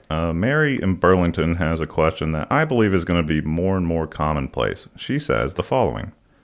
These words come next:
"I had kids later in life than most people, so I'm almost sixty, and my twin boys will be heading to college in a few months.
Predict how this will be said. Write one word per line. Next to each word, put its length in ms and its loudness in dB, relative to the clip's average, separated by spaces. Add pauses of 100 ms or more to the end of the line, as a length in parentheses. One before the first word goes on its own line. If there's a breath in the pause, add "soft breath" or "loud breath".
(220)
"I 80 4
had 220 2
kids 260 4
later 300 8
in 140 2
life 280 -2
than 120 -2
most 260 -2
people, 380 -2 (200)
so 140 -2
I'm 140 2
almost 360 2
sixty, 520 -2 (200)
and 140 0
my 140 2
twin 400 2
boys 320 8
will 100 -2
be 140 0
heading 220 4
to 60 0
college 340 2
in 60 -10
a 60 -2
few 220 -2
months. 380 -4